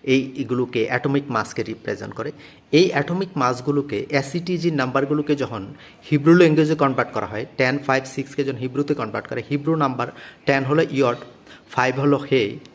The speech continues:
আর সিক্স হলো বেব, ফাইভ হলো আবার হে, মানে ইয়ড হে, বেব হে, মানে হিব্রু ভাষায় গডকে বলা হয় ইয়াহ। এই ইয়াহটাকে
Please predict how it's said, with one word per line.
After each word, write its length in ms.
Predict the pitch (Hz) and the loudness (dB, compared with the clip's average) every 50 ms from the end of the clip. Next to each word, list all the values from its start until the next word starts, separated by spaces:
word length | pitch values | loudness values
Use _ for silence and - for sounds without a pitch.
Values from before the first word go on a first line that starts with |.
| - - - - - - - - _ - | -20 -20 -20 -20 -20 -20 -20 -20 _ -10
আর 120 | - - - | -10 -10 -8
সিক্স 380 | - - 170 170 170 165 - | -4 0 0 0 0 2 2
হলো 180 | 170 160 156 147 | 2 4 2 2
বেব, 320 | 131 113 139 139 117 113 - - - - - - - - - - | 4 6 6 6 6 2 -2 -8 -18 -20 -20 -20 -20 -20 -18 -8
ফাইভ 240 | - 127 127 131 127 | -4 -2 0 0 0
হলো 340 | 107 143 139 131 117 120 120 - - - - - - - - - - - | 0 0 2 2 0 0 -4 -8 -14 -20 -20 -20 -20 -20 -20 -20 -16 -6
আবার 240 | - 110 110 113 107 - - | -4 0 0 2 0 0 -4
হে, 160 | 113 113 - - - - - - - - _ _ _ _ _ _ _ _ _ _ - | -4 -6 -6 -6 -8 -18 -20 -20 -20 -20 _ _ _ _ _ _ _ _ _ _ -6
মানে 280 | 120 123 135 123 110 - - - - - _ - - _ - - - | -2 -2 0 0 -2 -6 -10 -16 -20 -20 _ -20 -20 _ -16 -4 2
ইয়ড 320 | 147 156 160 165 175 190 180 - - - - | 6 6 6 6 6 2 0 -6 -12 -4 2
হে, 300 | 139 135 135 139 175 262 285 - - - - - - - _ _ _ - - | 4 6 6 6 4 2 -4 -12 -16 -20 -20 -20 -20 -20 _ _ _ -14 -4
বেব 260 | - 123 135 143 143 139 - | 0 2 4 4 2 0 -2
হে, 140 | - 104 90 - - | -8 -8 -8 -8 -6
মানে 220 | - 117 120 127 - - - - - - - | -4 -4 -2 -4 -6 -8 -16 -20 -14 -4 0
হিব্রু 280 | 151 156 143 175 196 180 | 0 2 6 8 8 8
ভাষায় 320 | 151 131 123 - 180 196 156 | 8 4 2 0 -2 -2 0
গডকে 380 | - 110 120 120 120 - - 139 | 2 2 2 2 0 0 -2 0
বলা 200 | 123 127 127 131 | 0 2 0 2
হয় 120 | 127 143 143 143 - - - - - - | 0 0 -2 -6 -12 -20 -20 -12 0 4
ইয়াহ। 340 | 151 170 156 - - 113 95 - - - - - - - - - - - - - - | 4 4 4 4 0 -6 -8 -8 -14 -20 -20 -20 -20 -20 -20 -20 -20 -20 -12 0 2
এই 120 | 165 170 170 165 | 2 2 2 2
ইয়াহটাকে 840 | 165 175 190 208 202 - 240 240 233 233 220 196 - - 123 123 147 | 4 6 6 6 4 4 4 2 4 4 2 2 4 2 2 2 2